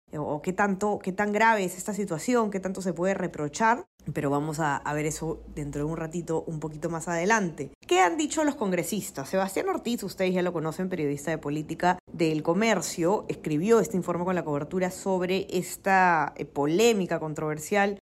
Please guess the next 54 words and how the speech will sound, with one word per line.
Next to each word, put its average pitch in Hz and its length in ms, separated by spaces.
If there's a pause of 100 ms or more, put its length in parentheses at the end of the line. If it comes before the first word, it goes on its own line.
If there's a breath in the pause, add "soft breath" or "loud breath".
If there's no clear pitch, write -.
(180)
eh, 170 200
defensa 226 500
de 185 80
Vladimir 180 440
Cerrón 214 300
en 208 100
la 196 60
semana 185 360
de 196 80
representación, 175 880
y 226 100
él 262 100
ha 277 80
conversado 190 800
con 175 200
el 180 80
congresista 156 580
Cruz - 580 (220)
para 208 240
pedirle 175 400
sus 202 160
descargos. 165 540
¿Qué 285 140
dice 285 240
el 262 60
congresista 220 420
Cruz? 254 320
Pues 170 200
ha 170 60
justificado 190 880
la 202 160
defensa 151 420
que 160 100
realizó 143 360
a 143 60
favor 147 260
de 185 100
Cerrón 254 460 (120)
y 175 140
ha 196 80
dicho 208 320
que 170 200
él 262 320
no 240 160
es 254 180
ningún 214 360
prófugo 226 460
de 165 100
la 160 100
justicia, 240 560
sino 190 400
de 233 80
la 190 260
injusticia. 254 1080